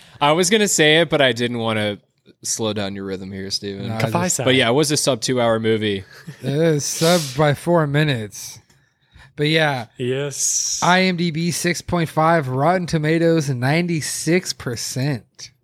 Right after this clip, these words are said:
Speaker 3: Ooh.
Speaker 2: And
Speaker 1: Mm.
Speaker 2: Metacritic
Speaker 3: That,
Speaker 2: is
Speaker 3: that's
Speaker 2: eighty-seven.
Speaker 1: Mm.
Speaker 2: But ninety-six, that's
Speaker 3: That's
Speaker 2: probably
Speaker 3: because
Speaker 2: the,
Speaker 3: it's an
Speaker 2: that's probably
Speaker 3: oldie.
Speaker 2: the highest Rotten Tomatoes pick I've had. Maybe, maybe Harry Potter was more. I'm not sure.
Speaker 3: It, it's definitely because it's an oldie.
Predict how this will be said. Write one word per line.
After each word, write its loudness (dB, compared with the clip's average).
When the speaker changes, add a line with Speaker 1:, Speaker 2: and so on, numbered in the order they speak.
Speaker 3:
Ooh. -6
Speaker 2:
And 0
Speaker 1:
Mm. 2
Speaker 2:
Metacritic 0
Speaker 3:
That, -2
Speaker 2:
is 0
Speaker 3:
that's 0
Speaker 2:
eighty-seven. -6
Speaker 1:
Mm. -4
Speaker 2:
But -4
ninety-six, 2
that's 4
Speaker 3:
That's 2
Speaker 2:
probably 4
Speaker 3:
because 4
Speaker 2:
the, 0
Speaker 3:
it's -2
an 0
Speaker 2:
that's 0
probably 4
Speaker 3:
oldie. 4
Speaker 2:
the 2
highest 2
Rotten 0
Tomatoes 0
pick -4
I've -4
had. -2
Maybe, 2
maybe -2
Harry 2
Potter -2
was -12
more. -12
I'm -12
not -14
sure. -14
Speaker 3:
It, -2
it's 0
definitely 2
because 0
it's -2
an -2
oldie. -2